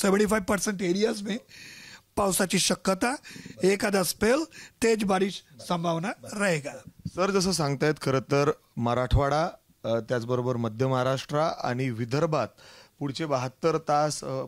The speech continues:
Speaker 2: पाऊस, त्याचबरोबर गारपीट आणि सुसाट्याचा वारा देखील त्या ठिकाणी, अ, होणार आहे. त्याचबरोबर जसं सर सांगतायत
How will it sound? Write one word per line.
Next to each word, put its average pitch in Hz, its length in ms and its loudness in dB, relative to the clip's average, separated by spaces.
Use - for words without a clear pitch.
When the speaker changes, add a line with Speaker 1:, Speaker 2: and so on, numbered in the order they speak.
Speaker 2:
पाऊस, 147 560 0
त्याचबरोबर 131 680 -2
गारपीट 131 580 -2
आणि 165 320 -4
सुसाट्याचा 147 500 -4
वारा 127 320 2
देखील 131 360 -4
त्या 127 100 0
ठिकाणी, 123 460 -6
अ, 117 60 -2
होणार 139 380 0
आहे. 98 240 -4
त्याचबरोबर 170 760 -4
जसं 170 220 -4
सर 160 240 -4
सांगतायत 156 520 -4